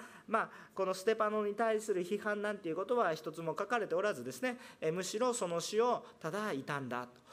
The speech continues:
と、そのようなことなんですね。で、えー、私たちも、あの、この難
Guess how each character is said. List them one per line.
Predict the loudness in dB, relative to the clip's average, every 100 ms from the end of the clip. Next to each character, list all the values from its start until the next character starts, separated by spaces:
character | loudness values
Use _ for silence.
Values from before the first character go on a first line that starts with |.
| -6
と、 | -4
そ | 0 2
の | 2
よ | 2
う |
な | 0 -2
こ | -4
と | -2 -2
な | -4
ん |
で | -8
す | -12
ね。 | -8 -2 -2 -2 -12 -20 -18 -18 4
で、 | 6 6 2 -10 -20 -6 4
え | 6 6 4 4 2 2 2 2 2 0 -2 0 0 2
ー、 | 2
私 | 2 2
た | 2
ち | 0
も、 | 2 4 4 2 -2
あ | 0
の、 | 2 2 2 0
こ | 0
の | 0 0 -4 -12 -20 -20 _ _ _ _ _ _ _ -18 -18 -20 -20 -20 -20 -20 -18 -4
難 | -2